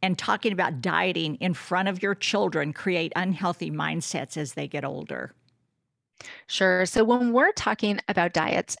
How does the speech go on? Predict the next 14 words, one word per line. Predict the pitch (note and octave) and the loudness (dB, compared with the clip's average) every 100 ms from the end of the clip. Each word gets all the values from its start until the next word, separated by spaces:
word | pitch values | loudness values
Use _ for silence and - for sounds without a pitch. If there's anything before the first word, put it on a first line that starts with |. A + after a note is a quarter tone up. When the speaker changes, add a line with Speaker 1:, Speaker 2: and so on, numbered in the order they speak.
| - | -6
Speaker 2:
in | F#3+ | -6
front | - F3 | -2 -4
of | E3+ | -4
kids, | - - D3 - - - - - | -6 -6 -6 -10 -16 -16 -18 -2
what | D4+ | 0
we're | E4+ B4 | 4 2
saying | - A3+ G3 F#3+ F3+ - | 4 2 4 2 -2 2
is, | G#3 G3+ - - _ | 4 4 2 -8 _
"I, | - F#3+ A#3 C#4+ D#4+ D#4+ | 4 6 6 6 6 4
something | - - A3 - F4+ | 2 0 0 2 2
about | E4+ C4 B3 | 4 4 4
myself | G#3 G3 - E3+ F3+ A3 - - | 2 2 2 4 4 2 -6 -4
is | - F#3 F3+ E3+ - _ _ | 2 6 6 2 -6 _ _
not | F#3 F3+ F3+ F3 F3 - | -4 2 4 6 4 0